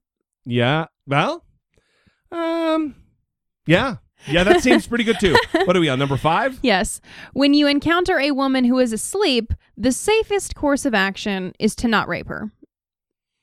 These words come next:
Speaker 1: I, w-, I think I'd have to agree. I mean, I'll have to give it a little bit of thought, maybe after the show, but, uh, it sounds good to me. Number six?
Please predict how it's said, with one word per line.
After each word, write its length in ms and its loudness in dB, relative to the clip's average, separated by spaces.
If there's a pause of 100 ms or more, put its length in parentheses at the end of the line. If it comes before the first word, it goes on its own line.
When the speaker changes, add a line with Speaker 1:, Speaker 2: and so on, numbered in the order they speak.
(920)
Speaker 1:
I, 220 2
w-, 220 0
I 120 -2
think 240 -2
I'd 140 2
have 220 0
to 120 2
agree. 420 -2
I 60 -2
mean, 120 0
I'll 120 0
have 140 0
to 100 0
give 260 0
it 60 0
a 60 2
little 380 2
bit 140 0
of 80 -4
thought, 340 -4
maybe 240 -2
after 220 -2
the 80 -8
show, 400 -2
but, 260 -8
uh, 220 -4 (240)
it 120 -10
sounds 360 0
good 180 0
to 60 -2
me. 160 -4
Number 220 0
six? 420 -4